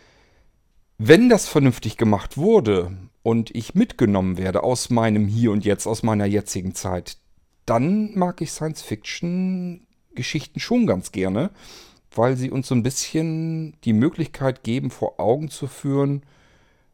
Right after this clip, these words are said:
ähm, was passiert in der Zukunft eventuell durch das Handeln, was wir jetzt an den Tag legen. Und genau das ist die Geschichte, die ich gerne erzählen wollte in meiner Echtzeiterzählung,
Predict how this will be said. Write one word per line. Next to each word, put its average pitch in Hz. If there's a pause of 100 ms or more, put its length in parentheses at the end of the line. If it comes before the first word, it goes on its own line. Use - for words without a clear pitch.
(680)
ähm, 110
was 131
passiert -
in 117
der 110
Zukunft -
eventuell 143
durch -
das - (120)
Handeln, 185
was -
wir 131
jetzt 139
an 131
den 143
Tag 156
legen. 160 (420)
Und -
genau 123
das 139
ist -
die 135
Geschichte, 127
die 120
ich -
gerne 107
erzählen 107
wollte 107
in 101
meiner 101
Echtzeiterzählung, 127